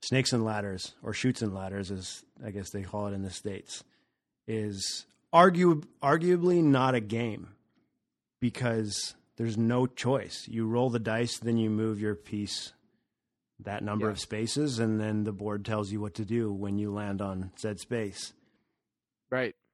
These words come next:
Speaker 1: And so it's more of a toy, really, than it is a game.
Speaker 2: Really?
Speaker 1: Yeah. And
Speaker 2: Snakes and Ladders, what I grew up with is not,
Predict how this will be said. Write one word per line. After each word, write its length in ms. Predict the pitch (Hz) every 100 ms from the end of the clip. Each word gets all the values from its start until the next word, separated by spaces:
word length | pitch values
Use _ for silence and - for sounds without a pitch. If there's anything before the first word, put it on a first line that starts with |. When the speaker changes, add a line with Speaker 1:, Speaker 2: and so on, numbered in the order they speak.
| _ _
Speaker 1:
And 220 | 127 117
so 200 | - 127
it's 140 | 120 127
more 180 | 147 151
of 80 |
a 60 | 123
toy, 400 | - 143 120 104
really, 440 | 107 98 98 104 - -
than 140 | 113 107
it 60 | 104
is 140 | 101
a 40 | 101
game. 400 | 107 104 104 - _ _ _ _ _ _ _ -
Speaker 2:
Really? 340 | 226 240 202
Speaker 1:
Yeah. 120 | 113 - _ _ _ _ _ -
And 200 | 143 131
Speaker 2:
Snakes 300 | 208 214 -
and 100 | 208
Ladders, 560 | 185 180 143 127 -
what 140 | 143 147
I 160 | 151
grew 180 | 156 156
up 200 | 147 143
with 280 | 131 120 -
is 220 | - 123
not, 300 | 131 143 131